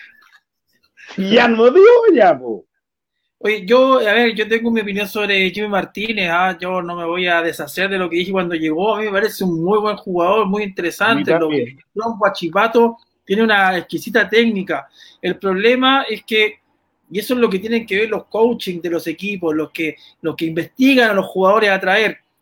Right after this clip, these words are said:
Speaker 2: Hay una cuestión que va más allá de la parte técnica y futbolística de los jugadores, que es esto. Es esto
Speaker 1: Sí.
Speaker 2: y es cuánto le va a pesar una camiseta de un grande.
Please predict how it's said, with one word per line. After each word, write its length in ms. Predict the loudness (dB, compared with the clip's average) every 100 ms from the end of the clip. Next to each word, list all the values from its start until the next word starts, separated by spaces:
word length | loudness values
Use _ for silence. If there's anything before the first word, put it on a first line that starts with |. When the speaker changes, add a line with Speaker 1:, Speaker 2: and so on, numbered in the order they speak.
| _ -2
Speaker 2:
Hay 100 | 0
una 180 | 0
cuestión 360 | 0 -2 -2 -2
que 100 | -2
va 160 | -2 0
más 240 | -2 -2
allá 240 | -2 0
de 60 | 2
la 160 | 0 0
parte 260 | -4 -8
técnica 480 | -4 -4 -2 -2 -4
y 60 | -4
futbolística 680 | -8 -6 -4 -4 -6 -4 -2
de 60 |
los 140 | -4 -8
jugadores, 560 | -4 0 2 2 0 -8 _
que 240 | -20 -2 -2
es 160 | -2
esto. 560 | -2 -2 -4 _ -14 -14 _ _ -6
Es 240 | -4 2
esto 560 | 2 2 2 4 2 -4
Speaker 1:
Sí. 280 | _ -16 -4
Speaker 2:
y 120 | -4
es 180 | -4 _ _
cuánto 400 | 0 0 0 2
le 80 |
va 60 | 2
a 40 |
pesar 240 | 0 0 2
una 160 | 2
camiseta 420 | 0 -4 -4 2 4
de 80 |
un 140 | 4 0
grande. 640 | 2 2 2 -4 -12